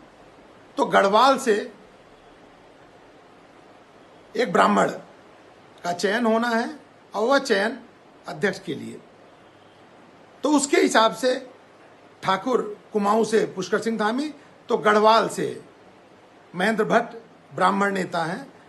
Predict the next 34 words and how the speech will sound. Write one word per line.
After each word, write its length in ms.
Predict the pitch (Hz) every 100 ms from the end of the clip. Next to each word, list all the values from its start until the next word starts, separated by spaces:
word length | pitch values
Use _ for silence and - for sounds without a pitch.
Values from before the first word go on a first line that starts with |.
| -
जिन्हें 220 | 175 220 202
अध्यक्ष 240 | 170 175
के 120 | -
लिए 300 | 156 180 - - - - - - - - - -
फिर 120 | 262
से 140 | 226
चयन 280 | 196 180 185
किया 260 | 233 214 -
गया 180 | 123
है। 180 | 113 - - - - - - - - - - - - - - -
और 140 | - 359
दोनों 640 | 156 220 269 339 370 302 - - - 190
जो 140 | 254
समीकरण 600 | 226 233 233 240 262 262
हैं, 260 | 160 131 110 - - - - - - - - -
शुरू 240 | 302 392 -
से 100 | 254
अगर 200 | 233 226
हम, 80 |
जब 140 | 202 214
से 160 | -
राज्य 260 | 208 202 170
बना 240 | 147 180
है, 280 | 165 131 220 - - -
अगर 160 | 160 208
हम 100 | 214
तब 200 | 208 226
से 180 | 220 269
बात 320 | 190 196 -
करें 260 | 190 233 247
तो 280 | 240 277
दोनों 520 | 269 151 214 269 254 208
राष्ट्रीय 340 | 185 180 214
पार्टियां 500 | 165 160 151 175 240